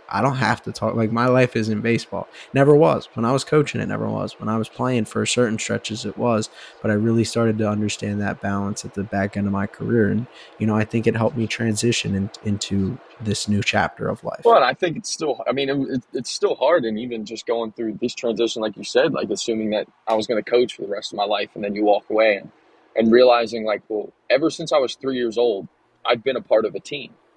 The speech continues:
Speaker 2: and now I'm not, you know, and
Speaker 1: Yeah.
Speaker 2: luckily we have this podcast, which has obviously, you know, helped us get the fix and, um, kinda make us feel a part of the group again. But,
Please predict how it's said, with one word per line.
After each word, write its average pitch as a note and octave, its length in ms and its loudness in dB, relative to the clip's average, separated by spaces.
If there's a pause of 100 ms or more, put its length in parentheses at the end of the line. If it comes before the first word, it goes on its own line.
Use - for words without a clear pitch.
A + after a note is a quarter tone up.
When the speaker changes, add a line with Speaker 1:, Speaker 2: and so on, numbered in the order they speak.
(580)
Speaker 2:
and G#2+ 80 -6
now B2+ 200 2
I'm G2+ 100 -4
not, G#2+ 320 2 (240)
you C3+ 100 0
know, A#2 180 6
and A2 100 0
Speaker 1:
Yeah. C3+ 60 6
Speaker 2:
luckily D3 280 2
we A#2 120 2
have A2+ 140 4
this G#2 140 -8
podcast, G#2 580 0
which - 180 -12
has G2+ 120 -4
obviously, G#2 460 -4
you G2+ 240 -10
know, G2+ 200 -4
helped G#2+ 220 2
us G2+ 140 -2
get G#2 180 -2
the G2+ 60 -8
fix - 440 2
and, F#2 180 -16 (440)
um, G2 460 -2 (240)
kinda A#2 240 0
make G#2 240 2
us - 100 -4
feel G#2 220 4
a G2 40 -2
part G#2+ 200 6
of F#2+ 60 0
the G2 40 -2
group D#3 220 4
again. A2 320 2
But, G2+ 220 2